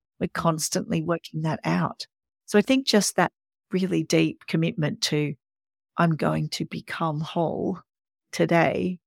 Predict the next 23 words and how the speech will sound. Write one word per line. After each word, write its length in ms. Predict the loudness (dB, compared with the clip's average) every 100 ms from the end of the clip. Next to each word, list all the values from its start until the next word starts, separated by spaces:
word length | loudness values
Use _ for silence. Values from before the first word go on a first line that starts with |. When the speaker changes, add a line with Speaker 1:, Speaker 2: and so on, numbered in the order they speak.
| 0
Speaker 1:
by 140 | 2
doing 340 | 2 0 0
this 240 | -2 -2 -2
thing." 340 | -4 -6 -8 2
Maybe 280 | 6 6 6
today 580 | 6 8 10 10 6 4
I 120 | 2
need 180 | 2 2
to 60 |
have 100 | 0
a 60 | 0
bath. 380 | -2 -2 -4 -2
Maybe 340 | 2 2 0
today 600 | -2 2 6 6 6 2 -2 _ _ _ -2
I 80 | 2
need 140 | 2
to 80 | 4
go 140 | 4 4
for 480 | 2 0 0 -4 -8 _ _ _ _ _
some 180 | -4 0
exercise. 640 | 0 0 -4 -2 -2 -2 2
Maybe 320 | 2 4 2
today 540 | 2 4 4 4 2